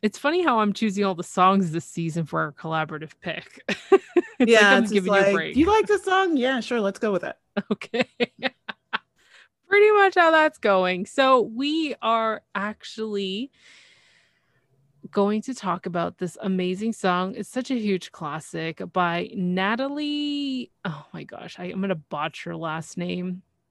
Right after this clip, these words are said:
Speaker 1: <laughs> Okay, I'm not gonna even bother because it's just confusing to me.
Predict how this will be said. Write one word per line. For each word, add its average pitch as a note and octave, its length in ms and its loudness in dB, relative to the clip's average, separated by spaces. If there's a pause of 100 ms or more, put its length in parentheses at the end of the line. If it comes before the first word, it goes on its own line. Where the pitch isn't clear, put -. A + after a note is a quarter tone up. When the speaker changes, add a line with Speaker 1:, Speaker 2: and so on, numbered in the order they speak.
(580)
Speaker 1:
<laughs> D#3 60 -6 (720)
Okay, F3+ 380 -2
I'm F3+ 100 -4
not G3 160 2
gonna G3+ 120 -2
even F3 180 -4
bother D3+ 380 -4
because D#3+ 280 -10
it's D3+ 140 -14
just - 300 -16
confusing E3+ 500 -8
to E3+ 120 -10
me. E3 280 -8